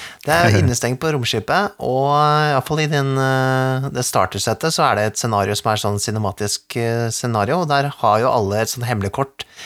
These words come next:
Speaker 1: eller to hemmelige kort, med, eh, ambisjoner eller mål for spillingen.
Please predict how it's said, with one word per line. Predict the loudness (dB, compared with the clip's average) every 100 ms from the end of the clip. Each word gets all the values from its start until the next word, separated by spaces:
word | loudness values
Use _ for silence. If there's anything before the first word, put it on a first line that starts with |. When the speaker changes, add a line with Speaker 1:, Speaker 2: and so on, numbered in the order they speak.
| -10
Speaker 1:
eller | -4
to | 2 2
hemmelige | 2 2
kort, | -2 -4 -12 _ -20 -18 -16 -14 -4
med, | 0 2 2 2 2 2 0 -4 _ _ _ _ -6
eh, | -4
ambisjoner | 0 0 0 -2 0 0
eller | 0 0 -4 -8
mål | -6 -2 2 2 2
for | -4
spillingen. | -4 -2 -2 -2 -2